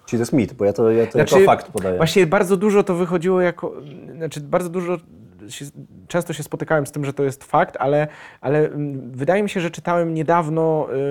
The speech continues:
Speaker 2: y, t-, coś, co to obalało. Ym, tylko, że to, wiecie, te takie, tak samo jest właśnie z tą tulipomanią, że tam na przykład, y, ta kamienica, to co ja powiedziałem, to są badacze, którzy mówią, że jednak nie, że to mit,
Speaker 1: Mhm.
Speaker 2: ale właśnie te tam ileś kieliszków to,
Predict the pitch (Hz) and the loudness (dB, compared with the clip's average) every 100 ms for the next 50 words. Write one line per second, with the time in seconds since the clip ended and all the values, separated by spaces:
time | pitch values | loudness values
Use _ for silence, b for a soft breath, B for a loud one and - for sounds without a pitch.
0 | 139 113 - - - 160 - 151 156 139 | -4 -6 -12 -12 -2 -2 -2 -6 -2 2
1 | 147 143 117 104 98 B B B - 127 | 6 6 6 4 -2 B B B -2 2
2 | 123 127 131 135 127 170 175 175 185 190 | 4 2 0 -4 -4 -2 0 0 2 2
3 | 180 156 180 151 151 165 160 175 165 151 | 2 -2 -2 -4 -4 -6 0 2 2 0
4 | - 143 - 185 180 165 151 151 160 151 | -4 -8 -2 0 0 -2 -4 -6 -6 -6
5 | 156 147 _ - 113 - 156 151 143 131 | -4 -6 _ -16 -10 -4 -2 0 2 2
6 | 120 131 170 214 - - 123 156 151 147 | 2 2 0 -2 -6 -10 -4 0 2 2
7 | - 151 147 - 139 135 135 135 - 131 | 2 0 0 -4 0 2 2 0 -6 -4
8 | 147 151 160 156 131 120 - 139 139 127 | -2 0 0 0 -2 -2 2 2 2 -2
9 | 123 139 135 131 B B B - 127 151 | 2 4 4 0 B B B -8 -2 2
10 | 143 139 143 143 - 131 139 143 135 127 | 4 4 4 0 -4 -2 0 0 0 2
11 | 131 135 127 117 131 123 135 131 123 147 | 2 2 2 -4 -2 0 2 0 -2 0
12 | 135 139 147 104 117 120 120 110 113 117 | 0 2 0 0 -2 -2 -2 -6 -10 -10
13 | 110 113 123 113 - 120 117 - 110 117 | -8 -6 -6 -6 -4 -4 -4 -8 -10 -8
14 | 110 | -8